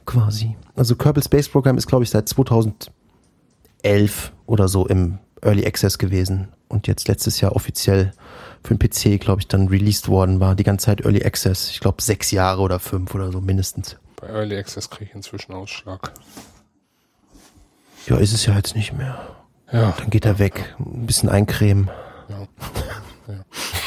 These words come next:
Speaker 2: Nee, wenn man so Spiele spielt, die dann, äh, im Vollpreis, also fast Vollpreis verkauft werden und dann noch Alpha sind. Ja.
Speaker 1: Aber die werden ja irgendwann fertig, wenn du Glück hast.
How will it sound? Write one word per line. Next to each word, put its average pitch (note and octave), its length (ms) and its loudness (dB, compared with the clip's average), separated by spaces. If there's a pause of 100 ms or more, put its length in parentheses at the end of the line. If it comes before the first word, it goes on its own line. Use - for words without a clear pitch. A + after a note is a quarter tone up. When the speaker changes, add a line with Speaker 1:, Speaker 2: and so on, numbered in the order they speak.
Speaker 2:
Nee, A2+ 200 4
wenn A#2 120 4
man G#2+ 200 2
so G2+ 120 2
Spiele G#2 300 0
spielt, G2+ 360 0
die F#2+ 60 -4
dann, F#2 300 0
äh, F#2 300 0
im F#2 100 -6
Vollpreis, - 560 -2 (280)
also - 220 0
fast - 320 -2
Vollpreis G#2 420 0
verkauft - 440 -4
werden G#2 180 2
und G#2 100 -8
dann G2 80 -4
noch G2 160 -4
Alpha G2+ 300 0
sind. F#2+ 340 -2 (1300)
Ja. - 120 -10
Speaker 1:
Aber G2+ 140 -2
die G2+ 100 2
werden G#2+ 120 4
ja A2 80 4
irgendwann G#2 240 2
fertig, - 380 -2
wenn G2 80 4
du G2 60 2
Glück - 240 0
hast. - 340 -4